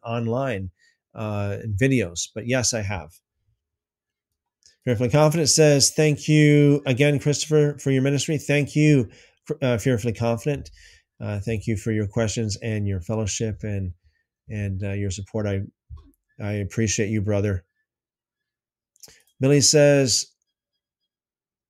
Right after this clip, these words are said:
"Thanks for cutting straight with us. See y'all tomorrow. God bless." Thank you, Billy. Uh, yeah, that's what we wanna do, right? We wanna cut straight. We wanna shoot straight, right? Uh, so, yeah,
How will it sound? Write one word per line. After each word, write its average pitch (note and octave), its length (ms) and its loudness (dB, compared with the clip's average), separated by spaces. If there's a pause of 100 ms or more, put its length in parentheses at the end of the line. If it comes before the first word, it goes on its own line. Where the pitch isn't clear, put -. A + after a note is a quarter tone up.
(240)
"Thanks A#2+ 220 -2
for B2+ 140 -4
cutting C3+ 260 -2
straight C3 340 2
with C3 140 4
us. C#3+ 300 2 (320)
See - 180 0
y'all C3 160 4
tomorrow. C3+ 380 4
God C3+ 220 4
bless." C3+ 220 4
Thank D3+ 260 2
you, D#3+ 120 6
Billy. D#3+ 400 4 (400)
Uh, A#2+ 400 2
yeah, C3 300 2 (800)
that's A#2 180 -10
what C#3 80 2
we C#3 80 4
wanna D3+ 180 4
do, D#3 240 6
right? D3+ 160 4
We C3+ 100 2
wanna C3+ 160 0
cut D#3 220 0
straight. G3+ 400 4
We C#3 60 -2
wanna C3+ 120 0
shoot E3+ 260 0
straight, F#3 480 2 (380)
right? C3 440 -4
Uh, C3 180 0
so, C#3 340 2
yeah, C3+ 340 2